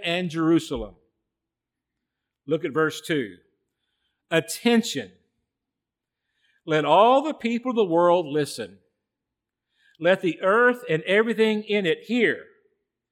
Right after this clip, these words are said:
The sovereign Lord is making accusations against you.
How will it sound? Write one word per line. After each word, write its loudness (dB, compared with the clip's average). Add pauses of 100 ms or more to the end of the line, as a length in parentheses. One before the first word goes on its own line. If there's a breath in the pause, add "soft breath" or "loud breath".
(720)
The -6
sovereign 2
Lord 2
is -4
making -2
accusations -4
against -8
you. -8